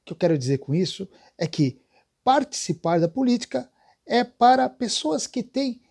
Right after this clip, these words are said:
inclinação para esse tipo de relações que a política oferece.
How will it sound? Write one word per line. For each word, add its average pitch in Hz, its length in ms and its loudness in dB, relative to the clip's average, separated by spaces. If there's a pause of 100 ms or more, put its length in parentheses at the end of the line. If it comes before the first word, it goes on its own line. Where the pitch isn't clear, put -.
(260)
inclinação 233 1300 2 (680)
para 185 500 2 (600)
esse 247 500 0
tipo - 680 -4
de 165 380 -4 (260)
relações 202 1300 4 (360)
que 226 320 0
a 185 140 -4
política 180 760 -2 (560)
oferece. - 680 -2